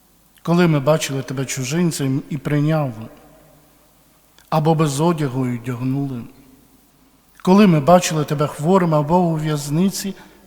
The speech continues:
і прийшли до тебе?» Цар у відповідь скаже їм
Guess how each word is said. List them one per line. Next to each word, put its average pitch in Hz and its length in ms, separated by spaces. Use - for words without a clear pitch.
і 165 80
прийшли 135 420
до 117 140
тебе?» 117 420
Цар 165 300
у 151 80
відповідь 139 680
скаже 123 580
їм 113 280